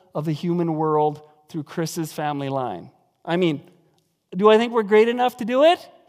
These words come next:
Maybe. Not at all.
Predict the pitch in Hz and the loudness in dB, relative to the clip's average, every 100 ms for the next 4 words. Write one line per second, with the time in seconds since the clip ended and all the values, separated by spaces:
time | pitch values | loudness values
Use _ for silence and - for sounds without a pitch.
0 | _ _ _ _ - 196 196 160 131 120 | _ _ _ _ 0 6 6 4 -4 -8
1 | - _ - _ _ - 214 147 131 120 | -14 _ -20 _ _ -16 -6 -2 -2 -4
2 | 120 87 - | -6 -6 -12